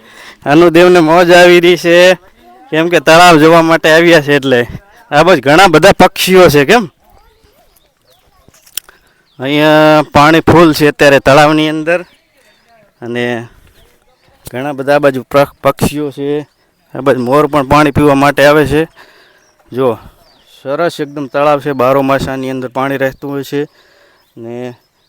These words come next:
આ બાજુ થોડાક દ્રશ્યો દેખાડો, કેટલા પક્ષીઓ છે. જો, પક્ષીઓ પણ પાણી પીવા માટે આવે છે. જો, કેવા ભૂંડરા,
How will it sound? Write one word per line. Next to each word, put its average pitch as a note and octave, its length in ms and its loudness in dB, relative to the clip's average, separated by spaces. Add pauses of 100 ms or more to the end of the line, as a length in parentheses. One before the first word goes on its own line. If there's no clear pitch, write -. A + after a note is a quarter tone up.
આ C3+ 80 -8
બાજુ D3 140 -6
થોડાક C#3+ 260 -4
દ્રશ્યો C#3 380 -2
દેખાડો, C3 280 -4
કેટલા D3+ 280 -4
પક્ષીઓ C3 440 -4
છે. A2 120 -8
જો, A2 200 -10 (1040)
પક્ષીઓ D#3+ 520 0
પણ D#3 560 0 (680)
પાણી D3 280 -4
પીવા C#3+ 260 -2
માટે C#3 300 -2
આવે C#3 180 2
છે. A#2 120 -4
જો, G#2+ 220 -4 (680)
કેવા D3+ 540 2 (2250)
ભૂંડરા, D3 460 -8